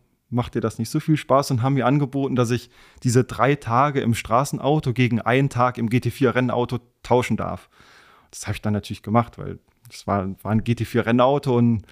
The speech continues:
das war für mich dann wirklich zum ersten Mal die Möglichkeit, ein G T Auto zu bewegen. Und ein, zwei Wochen vorher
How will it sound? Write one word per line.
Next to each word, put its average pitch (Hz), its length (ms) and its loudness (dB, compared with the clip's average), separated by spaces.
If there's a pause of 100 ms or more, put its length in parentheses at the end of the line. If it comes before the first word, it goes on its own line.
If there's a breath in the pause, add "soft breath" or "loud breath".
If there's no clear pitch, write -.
(640 soft breath)
das - 140 -10
war 120 100 4
für 123 120 2
mich 139 180 4
dann 123 180 0
wirklich 143 280 0
zum 120 140 -2
ersten 135 280 0
Mal 131 100 2
die 117 80 -2
Möglichkeit, 123 520 0
ein 120 80 -4
G 127 80 2
T 156 240 4
Auto 113 500 0 (220)
zu - 140 -2
bewegen. 110 440 0 (1000)
Und 131 380 4
ein, 143 200 2
zwei 131 220 0
Wochen 123 220 0
vorher 160 480 -2